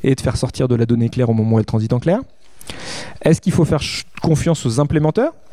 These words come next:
implémenteurs de navigateurs, implémenteurs de machines virtuelles, implémenteurs de, de, d'interpréteurs, pour qu'au moment où on exécute du code et que la donnée passe en clair, elle sorte pas ? Est-ce qu'il faut faire confiance aux éditeurs qui disent qu'ils font de l'architecture zero knowledge mais qui ont quand même collé une backdoor derrière et qui permettent de sortir des trucs ?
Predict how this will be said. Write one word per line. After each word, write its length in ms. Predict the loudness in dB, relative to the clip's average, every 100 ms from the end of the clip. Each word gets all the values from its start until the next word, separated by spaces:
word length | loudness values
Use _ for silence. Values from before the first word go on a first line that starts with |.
| -4
implémenteurs 500 | -2 0 0 0 -2
de 80 | 0
navigateurs, 720 | 0 0 2 2 4 4 4
implémenteurs 460 | 2 0 0 0 0
de 80 | 2
machines 340 | 2 2 0
virtuelles, 560 | 0 0 2 2 2 0
implémenteurs 480 | 0 0 0 0
de, 80 | 0
de, 240 | 0 0 0
d'interpréteurs, 760 | 0 0 0 0 2 2 2 -2 -8 -10 -10 -2
pour 160 | -2 2
qu'au 200 | 6 6
moment 220 | 6 4
où 60 | 2
on 60 |
exécute 400 | 2 0 -2 -4
du 100 | -4
code 320 | 0 4 4 2
et 40 |
que 80 | 0
la 60 |
donnée 200 | 0 0
passe 180 | 0 -2
en 80 | -4
clair, 220 | -2 -2
elle 60 | -2
sorte 240 | -4 -2
pas ? 360 | 0 2 2 -2 -12 -8 -6 -6 -8 -2
Est-ce 180 | 0 2
qu'il 120 | 4
faut 100 | 4
faire 140 | 4
confiance 340 | 2 2 2 2
aux 60 |
éditeurs 560 | 2 4 4 4 2 2 -6 -6
qui 100 | -2
disent 220 | -2 -2
qu'ils 100 | -2
font 220 | 0 2
de 40 | 2
l'architecture 500 | 0 -2 -4 0 0
zero 200 | 2 4
knowledge 300 | 4 4 2
mais 100 | -2
qui 60 |
ont 40 | 0
quand 120 | 0
même 120 | 2
collé 180 | 2 2
une 100 | 2
backdoor 380 | 0 2 2 2
derrière 360 | 2 2 0
et 40 | -2
qui 60 |
permettent 260 | -6 -6 -6
de 60 | -6
sortir 280 | -6 -4
des 80 | -4
trucs ? 260 | 0 0